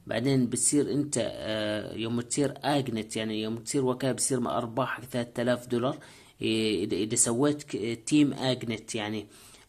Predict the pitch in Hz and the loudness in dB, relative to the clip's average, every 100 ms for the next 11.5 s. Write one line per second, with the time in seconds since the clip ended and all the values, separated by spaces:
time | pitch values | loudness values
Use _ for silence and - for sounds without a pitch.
0 | _ - 139 135 131 127 123 135 131 110 | _ 2 2 4 2 0 0 -2 0 0
1 | 107 - 127 95 117 117 113 117 113 113 | -2 0 0 0 -2 -2 0 0 0 0
2 | 147 131 120 - - - _ 113 110 113 | 0 0 -2 -4 -18 -20 _ -6 -2 0
3 | 110 120 117 101 156 156 127 131 135 135 | 0 0 0 0 0 0 2 2 2 2
4 | 131 113 123 - - - - _ _ - | 0 0 0 -2 -4 -16 -20 _ _ 0
5 | 143 139 127 131 131 127 131 127 127 120 | 0 0 0 -2 0 0 0 0 0 2
6 | 120 120 117 113 - 107 139 139 - _ | 2 2 0 -2 -2 -4 -6 -8 -12 _
7 | _ _ _ _ _ - - 123 123 127 | _ _ _ _ _ -20 -10 -2 0 0
8 | 117 - - - 147 147 135 135 123 123 | -2 -4 -4 2 4 4 2 0 2 0
9 | 135 127 110 113 123 120 139 156 - 135 | -2 0 0 0 2 2 2 4 4 4
10 | 147 131 139 135 120 143 - 131 131 139 | 2 2 0 0 2 2 2 0 4 4
11 | 135 135 135 123 131 | 2 2 2 2 0